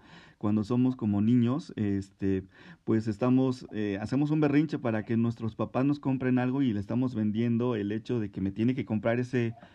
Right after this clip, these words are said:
a lo mejor ese juguetito para que, pues, me calle, ¿no? Y eso es a lo mejor de cierta forma vender o también conquistar a,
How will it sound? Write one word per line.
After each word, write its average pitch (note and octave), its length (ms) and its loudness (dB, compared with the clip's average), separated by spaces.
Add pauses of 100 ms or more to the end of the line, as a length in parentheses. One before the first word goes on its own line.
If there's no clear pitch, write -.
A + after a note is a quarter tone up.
(120)
a - 60 -6
lo G2+ 80 2
mejor B2 220 2
ese B2+ 400 2
juguetito B2 640 0
para G2 240 0
que, F#2+ 160 -2
pues, F#2+ 260 -8 (440)
me G#2 160 -2
calle, C3 340 2
¿no? B2+ 140 2
Y B2+ 120 2
eso B2 180 -2
es B2+ 140 -6
a G#2+ 80 -2
lo A2 80 2
mejor B2+ 360 0
de G#2 200 -2
cierta B2+ 320 0
forma A#2+ 340 0
vender A#2+ 500 0
o A2 120 -4
también A#2 340 0
conquistar A#2+ 600 -2
a, A2 240 -2